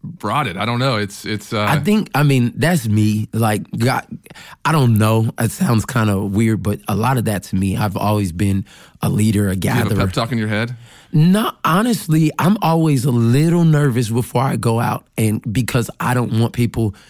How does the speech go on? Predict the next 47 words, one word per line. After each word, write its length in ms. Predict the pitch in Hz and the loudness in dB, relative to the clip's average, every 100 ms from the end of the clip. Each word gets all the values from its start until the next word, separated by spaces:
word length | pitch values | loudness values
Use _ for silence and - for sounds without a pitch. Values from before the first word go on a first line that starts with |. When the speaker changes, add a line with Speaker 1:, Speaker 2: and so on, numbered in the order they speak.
| - _ _ | -20 _ _
Speaker 2:
to 120 | - | -4
see 300 | 202 - 127 | -4 0 0
me 560 | 110 107 107 113 110 107 104 | 2 2 2 2 2 0 -4
at 160 | 101 | -6
the 140 | 104 104 | -4 -4
end 100 | 98 | -2
of 80 | 95 | -2
it. 60 | |
I 40 | 98 | -2
want 220 | 101 95 | -2 -2
them 100 | 101 | -4
to 60 | 98 | -2
see 160 | 110 | -2
more 200 | 101 98 | 0 -2
of 40 | 87 | -2
Jesus. 380 | 104 101 113 | -4 -2 -2
Speaker 1:
Yeah. 100 | 117 110 | -4 -2
Speaker 2:
And 80 | |
I've 140 | 110 104 | -2 -2
just 240 | 107 101 | -4 -2
been, 300 | 107 107 98 - - - | 0 0 -2 -6 -20 -4
and 100 | 143 | 0
that 80 | 151 | 0
sounds 340 | - 143 120 95 | 2 0 0 2
really 240 | 117 107 | 2 0
churchy 380 | - 101 98 98 | 0 -2 -2 -2
and 100 | 92 | -2
cliche 380 | 98 90 92 90 | -2 -2 -2 0
and 100 | 95 | 0
all 120 | 92 | -2
that 120 | 92 | -4
other 140 | 101 | -4
stuff, 540 | - - 98 - - - | -6 -6 -6 -8 -16 -8
but 200 | 127 120 - | -4 -4 -2
I 140 | 127 | 0
know 340 | 117 110 110 110 | 2 2 0 -2
that 300 | 107 - - | -4 -4 -2
my 200 | 107 95 | -2 0
personality 840 | 117 104 101 104 110 107 107 117 - - - - 131 | -2 -2 -2 -2 0 0 -2 -6 -14 -20 -20 -6 -2
is, 380 | 117 92 - - | 0 -2 -6 -4
is 340 | 113 101 87 - | -2 0 -2 -6
big 500 | 87 120 117 107 92 | -2 0 2 0 -2
and 160 | 98 - | -2 -2
all 180 | 113 | 0
that 140 | 110 107 | 0 -2
other 140 | 113 | -4
stuff. 420 | 110 - 113 117 | -6 -6 -4 -4